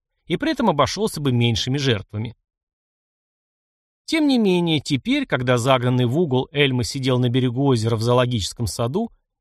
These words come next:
решимость его медленно покидала. До сей поры он был уверен, что знает себя досконально.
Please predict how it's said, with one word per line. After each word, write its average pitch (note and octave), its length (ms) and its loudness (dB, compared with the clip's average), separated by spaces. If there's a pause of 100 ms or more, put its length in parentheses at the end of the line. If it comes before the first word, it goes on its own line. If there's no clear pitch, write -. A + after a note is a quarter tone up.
(180)
решимость B3 500 -2
его A3+ 140 -2
медленно E3+ 380 -2
покидала. B2 680 -6 (800)
До C3 200 2
сей C3+ 240 -2
поры C3+ 460 0
он B2+ 200 0
был C3+ 160 2
уверен, C3+ 380 2
что A#2 200 -6
знает B2+ 340 0
себя B2+ 220 -4
досконально. B2 800 -4